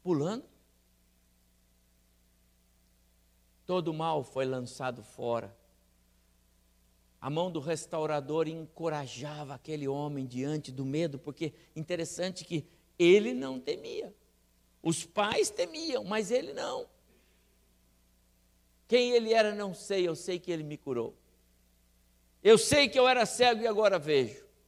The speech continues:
E mais pra frente,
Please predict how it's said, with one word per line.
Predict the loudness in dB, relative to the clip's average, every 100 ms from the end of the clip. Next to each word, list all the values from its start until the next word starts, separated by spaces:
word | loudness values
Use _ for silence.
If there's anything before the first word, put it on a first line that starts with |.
| _ _ _ _ _ _ _ _ _ _ _
E | -4
mais | 0 -2 -4
pra | -8 -8
frente, | -6 -4 -6 -10